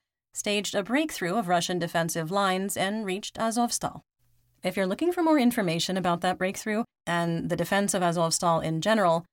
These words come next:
you should watch Yulia's Tougher Than Steel Defenders of Ukraine playlist on YouTube. That's Y E W L E E A. And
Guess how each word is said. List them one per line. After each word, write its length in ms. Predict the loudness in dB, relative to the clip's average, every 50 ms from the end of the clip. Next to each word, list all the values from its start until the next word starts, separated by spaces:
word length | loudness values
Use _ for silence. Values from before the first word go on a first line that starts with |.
| _ _ _ _ _ _ _ -4
you 140 | -4 -2
should 160 | -2 -2 -2 0
watch 300 | 2 2 2 2 0 -2
Yulia's 520 | 0 0 0 0 0 0 0 0 -2 -4 -6
Tougher 340 | -6 -6 -6 -4 -2 -2 2
Than 160 | 4 4 4
Steel 380 | 4 2 0 0 2 2 2 0
Defenders 520 | 0 -2 0 0 0 0 0 0 0 0
of 120 | -2 -2 -4
Ukraine 440 | -6 -6 -4 -2 0 0 0 0
playlist 560 | -2 -2 -2 0 0 0 0 -2 -2 -4 -2 -2
on 240 | 0 0 0 0
YouTube. 500 | 0 -2 -2 -4 -4 -4 -4 -6 -6 -10 -14 _ _
That's 420 | -6 -4 -2 -2 -2 -4 -4 -2
Y 260 | 0 0 2 2 0
E 220 | 0 -2 -4 -4 -2
W 520 | -2 -2 -2 -2 -4 -2 -2 -2 -2 0
L 300 | -2 0 0 0 0 -2 -2
E 260 | -6 -8 -8 -8 -6
E 240 | -6 -6 -6 -6 -4 -2
A. 340 | 0 0 0 -2 -4 -12 -16 _ _ _ _ _ _ _ _ _ _ -12
And 260 | -10 -8 -8 -8 -10